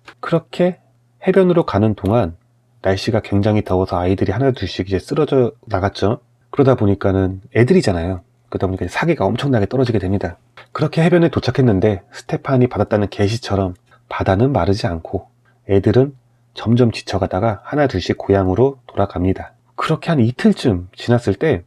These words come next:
스테판 앞으로 두 명의 상인이 다가옵니다. 다가와서 자기가 배를 태워주겠다, 너희의 소원을 들어주겠다, 얘는 팔레스타인으로 데려다 주겠다라고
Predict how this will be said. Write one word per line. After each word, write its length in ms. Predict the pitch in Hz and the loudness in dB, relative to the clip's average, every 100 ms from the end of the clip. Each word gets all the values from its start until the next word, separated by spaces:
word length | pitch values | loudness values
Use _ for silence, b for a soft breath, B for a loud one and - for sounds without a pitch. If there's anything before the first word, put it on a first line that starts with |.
| _ | _
스테판 760 | - - - - 151 143 139 139 | -16 -4 -4 0 0 2 2 2
앞으로 520 | 101 - 107 131 156 - | 0 -2 0 2 2 -4
두 220 | - 104 | -4 4
명의 400 | 123 120 95 85 | 4 4 2 -2
상인이 800 | 87 - - 151 143 147 151 151 - | -8 -8 -4 0 2 2 0 -2 -4
다가옵니다. 680 | 98 98 95 92 90 82 - _ _ _ _ _ | -4 0 0 0 -4 -8 -14 _ _ _ _ _
다가와서 640 | - 104 95 87 127 107 - b b b b | -6 -2 0 0 -2 -4 -4 b b b b
자기가 560 | - 104 120 110 120 90 - | -4 2 2 4 2 0 -8
배를 240 | - 113 | 0 0
태워주겠다, 680 | 151 131 120 113 - 92 92 - _ | 4 2 2 -2 0 -2 -2 -8 _
너희의 680 | 101 92 95 110 120 120 117 - _ | -4 0 2 4 4 2 -2 -12 _
소원을 360 | - 147 139 120 | -8 0 0 2
들어주겠다, 640 | - 104 - - 85 80 _ b b b | 0 -2 -4 -8 -10 -12 _ b b b
얘는 180 | 98 92 | -4 -4
팔레스타인으로 880 | - 156 175 - 139 127 113 123 165 | -2 -4 -4 0 2 4 4 0 -2
데려다 240 | - 104 101 | -4 -2 -2
주겠다라고 1120 | - 101 - 82 - _ 98 90 117 143 | -4 -6 -6 -8 -10 _ -6 -2 2 2